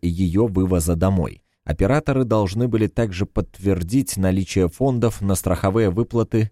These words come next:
в случаях смерти моряков по причинам, связанным с их работой. Юристы по трудовому праву говорят, что такая страховка очень важна, но требования необходимо распространить на рыболовецкие суда,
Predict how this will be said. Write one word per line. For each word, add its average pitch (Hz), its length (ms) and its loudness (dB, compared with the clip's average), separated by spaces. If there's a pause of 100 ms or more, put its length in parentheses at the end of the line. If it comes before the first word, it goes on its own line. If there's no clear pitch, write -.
в - 80 -14
случаях 90 460 -2
смерти 85 440 -4
моряков 82 440 -2
по 85 100 -6
причинам, 107 520 -2
связанным 92 600 -2
с - 140 -8
их 76 160 -6
работой. 98 580 -2 (540)
Юристы 92 540 0
по - 120 -4
трудовому 92 600 0
праву 107 320 0
говорят, 95 360 0
что - 200 -6
такая 95 320 -2
страховка 95 540 -2
очень 107 380 0
важна, 90 540 -2 (380)
но 80 140 -2
требования 87 680 0
необходимо 85 600 -2
распространить 85 960 -2
на 107 220 -2
рыболовецкие 90 760 0
суда, 92 440 -4